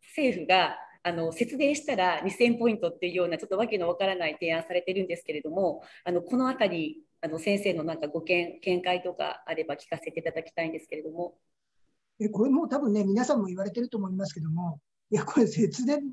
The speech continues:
Speaker 2: 要請だけじゃ全然ダメでしょうね、それは。政府の役割はね、
Speaker 1: うん。
Speaker 2: それちゃんとあの電力インフラを整備することで。で、
Speaker 1: うん。
Speaker 2: こんなね、もう先進国なのに、あの、すぐに、あの、需給逼迫しちゃいますと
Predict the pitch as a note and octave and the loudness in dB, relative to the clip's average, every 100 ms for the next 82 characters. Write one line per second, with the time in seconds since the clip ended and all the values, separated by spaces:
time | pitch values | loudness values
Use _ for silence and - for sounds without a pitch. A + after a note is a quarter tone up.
0 | - B3+ D#4+ D#4+ C4 F3+ E3+ A3 D3+ E3+ | -4 4 4 6 2 2 2 2 2 2
1 | G#3 F#3+ F3+ G#3 G3+ E3 C#3+ D3 D#3 C#3+ | 2 2 4 6 4 2 -8 -10 -10 -12
2 | _ _ _ - C#4+ B3 F3+ D#3 D3+ G#3 | _ _ _ 2 4 6 6 2 2 4
3 | G#3 G3 C#3 A#3 A3 E3 F#3 F3+ F#3+ F3+ | 6 4 2 -6 -4 -4 -2 0 0 2
4 | F#3 G3 G3+ G#3+ A3 E3+ D#3 D3 G3 E3+ | 4 6 6 6 4 4 0 0 2 2
5 | D3+ - _ - - - - _ _ _ | -2 -12 _ -20 -16 -16 -16 _ _ _
6 | F#3 G3+ G3 F#3+ F3+ A3+ B3+ A#3+ A#3 G3 | 2 6 6 4 0 2 2 6 6 6
7 | E3+ D#3+ D#3 A3+ A3+ C4+ G3+ E3 E3 D3+ | 2 0 4 4 4 0 0 -2 -2 -2
8 | E3 F3 D3 - _ _ F3+ F3+ D#3 D3+ | -4 -4 -8 -14 _ _ -6 -2 -2 -2
9 | A#3 A3+ F3+ D#3+ - - D3+ D3+ E3+ E3+ | 2 4 2 -4 -12 -14 -8 -8 -8 -6
10 | E3 G#3+ D#3 D#3 E3+ - F3 E3+ D3 - | -4 0 -2 -2 -10 -6 -4 -4 -4 -12